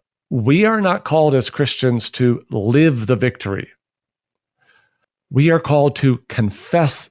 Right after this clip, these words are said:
the victory. And that's a huge difference, okay? Because the thing about this stress thing is we don't feel like we're living the victory. It's incredibly defeating and demoralizing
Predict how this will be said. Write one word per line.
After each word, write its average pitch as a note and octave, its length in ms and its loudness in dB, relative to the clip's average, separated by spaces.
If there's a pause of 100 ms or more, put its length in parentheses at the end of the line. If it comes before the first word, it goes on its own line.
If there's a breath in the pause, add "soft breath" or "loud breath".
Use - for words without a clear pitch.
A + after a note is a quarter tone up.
the A#2+ 140 -2
victory. - 540 -6 (720)
And - 100 -20
that's C3+ 260 -2
a B2+ 60 -4
huge G#3+ 880 2
difference, - 720 -4 (340)
okay? D3+ 200 2
Because D3+ 360 0 (640 loud breath)
the D#3 100 0
thing B3 260 2
about G3+ 420 0 (280)
this E3+ 220 0
stress - 500 -2
thing G2 240 -6 (200 loud breath)
is C3+ 140 0
we G3 260 2
don't A3+ 240 2
feel C4+ 340 4
like G3+ 240 2
we're G3+ 100 6
living A3 380 4
the A3 80 2
victory. E3 600 -2 (180 soft breath)
It's G3 180 -4
incredibly G3 880 0
defeating D3 540 -4 (220 loud breath)
and D#3 180 -2
demoralizing D#3+ 960 2